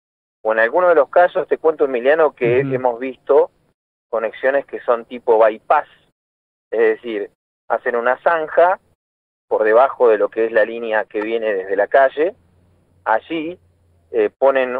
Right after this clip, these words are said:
Speaker 1: una derivación hacia adentro de la vivienda,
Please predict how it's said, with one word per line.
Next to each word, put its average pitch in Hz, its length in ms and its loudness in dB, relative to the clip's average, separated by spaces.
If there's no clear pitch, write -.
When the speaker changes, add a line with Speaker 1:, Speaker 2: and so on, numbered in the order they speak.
Speaker 1:
una 123 300 -6
derivación 110 760 2
hacia 104 320 -6
adentro 123 280 0
de 117 60 4
la 117 100 6
vivienda, 147 600 0